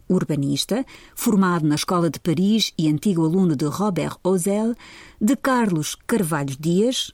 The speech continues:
um dos participantes do inquérito à arquitetura popular em Portugal,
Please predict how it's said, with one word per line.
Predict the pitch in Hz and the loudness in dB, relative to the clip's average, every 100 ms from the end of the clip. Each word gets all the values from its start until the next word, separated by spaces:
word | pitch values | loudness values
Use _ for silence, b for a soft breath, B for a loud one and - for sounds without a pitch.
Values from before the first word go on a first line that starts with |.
| - | -2
um | 180 160 | 0 2
dos | 147 | 0
participantes | - 214 - 190 180 175 143 | -4 -4 -2 -2 0 0 0
do | 147 | -2
inquérito | 143 156 151 147 | 0 0 -2 -2
à | 147 | -4
arquitetura | - 170 156 175 170 | -4 -2 -2 -2 -2
popular | - - 151 160 160 | -4 -8 -4 -2 -2
em | 147 | -4
Portugal, | - - 165 160 156 | -6 -6 -2 -2 -4